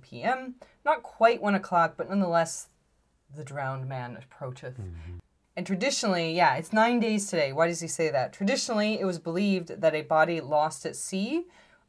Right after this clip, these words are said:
Speaker 1: uh, if it hadn't surfaced or been found earlier, would surface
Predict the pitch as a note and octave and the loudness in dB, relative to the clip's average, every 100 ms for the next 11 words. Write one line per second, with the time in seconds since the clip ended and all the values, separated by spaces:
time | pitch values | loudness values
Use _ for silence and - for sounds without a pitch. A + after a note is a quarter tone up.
0 | - D#3+ D3+ D3 C#3+ C#3 E3+ E3+ D3 F3+ | -2 2 4 4 2 0 -2 -2 0 2
1 | F#3+ F3+ E3+ - - E3+ E3+ D#3+ D#3 C#3+ | 2 2 -8 -8 -2 -2 -2 -8 -8 -8
2 | C3 C#3 C3 F3 F#3 F#3 D#3 D3 - D#3+ | -6 -4 0 0 2 2 -2 -6 -4 -2
3 | C#3 D3 C3 - | -2 -4 -8 -10